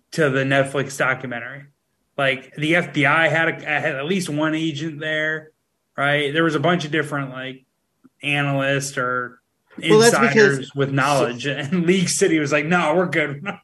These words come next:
Speaker 1: <laughs> We're not answering any questions on this one."
Speaker 2: Well, that's because their take on it at first was that, oh, they ran away.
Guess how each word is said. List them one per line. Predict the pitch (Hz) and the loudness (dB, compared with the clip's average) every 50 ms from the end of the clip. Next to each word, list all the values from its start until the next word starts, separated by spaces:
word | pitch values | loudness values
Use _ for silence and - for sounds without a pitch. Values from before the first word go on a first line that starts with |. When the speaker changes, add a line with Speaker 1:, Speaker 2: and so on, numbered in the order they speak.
| - 180 180 | -12 -12 -12
Speaker 1:
<laughs> | - - - - 175 175 | -14 -18 -14 -12 -8 -2
We're | 185 208 | 0 2
not | 202 180 180 | 2 4 4
answering | 185 185 156 143 185 185 175 175 | 2 2 2 2 2 2 2 2
any | 170 165 143 | 2 0 0
questions | 143 175 170 156 139 - 147 139 131 | 2 2 2 2 0 -2 -6 -4 -4
on | 135 131 131 | -4 -4 -6
this | 135 135 - - | -8 -10 -8 -2
one." | - 185 | 2 4
Speaker 2:
Well, | 196 190 | 6 6
that's | 196 202 208 208 | 6 4 4 2
because | - 226 214 - 208 190 180 147 139 147 | 2 0 2 4 4 4 4 2 0 2
their | 147 160 170 180 175 | 4 6 6 6 4
take | 180 175 175 175 160 - | 2 0 2 2 2 2
on | 165 160 156 151 | 0 0 0 0
it | 156 143 | 0 0
at | 143 139 - | -2 -4 -6
first | - - 143 143 143 139 - 147 | -4 -4 -2 -2 -2 -4 -4 -4
was | 143 139 113 113 | -4 -4 -4 -4
that, | 143 135 131 123 - | -4 -4 -6 -6 -6
oh, | 147 147 143 | -6 -4 -4
they | 127 127 131 131 | -4 -4 -4 -4
ran | 123 135 135 135 | -4 -4 -4 -4
away. | 139 135 123 123 113 104 95 92 92 101 107 | -4 -2 -2 -2 -4 -4 -6 -8 -12 -14 -16